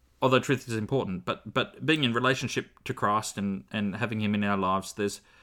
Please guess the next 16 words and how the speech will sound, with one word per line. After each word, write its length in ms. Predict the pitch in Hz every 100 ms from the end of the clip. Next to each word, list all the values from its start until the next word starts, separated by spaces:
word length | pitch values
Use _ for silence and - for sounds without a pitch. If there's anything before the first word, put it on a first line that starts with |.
| - -
there's 160 | 127
so 100 | -
much 180 | 156 117
more 440 | 113 123 123 107 - _ _ _ _ _ -
to 100 | 110
following 360 | 139 135 117
Christ 380 | 101 110 107 -
than 140 | 104 98
just 200 | 107 -
knowing 260 | 110 110
the 80 | 98
truth, 260 | - 123 -
'cause 160 | 123
the 80 | -
Pharisees 480 | - 170 135 131 - _ _ _ _
were 460 | 127 147 135 127 139